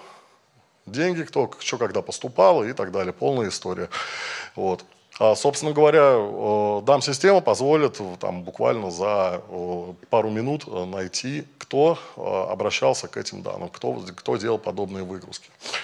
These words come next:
А, третье, э, что делают дам-системы, это поиск баз данных в сети.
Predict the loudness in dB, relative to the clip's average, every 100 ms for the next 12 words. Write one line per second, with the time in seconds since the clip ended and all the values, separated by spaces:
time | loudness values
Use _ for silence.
0 | -10 -14 -14 -16 -20 _ 4 6 8 6
1 | 6 4 4 8 8 6 4 4 2 2
2 | 4 4 4 2 4 4 4 4 2 2
3 | -6 -4 -4 -4 0 2 2 6 6 6
4 | 4 4 4 4 2 2 4 2 2 -4
5 | -6 -6 -6 -8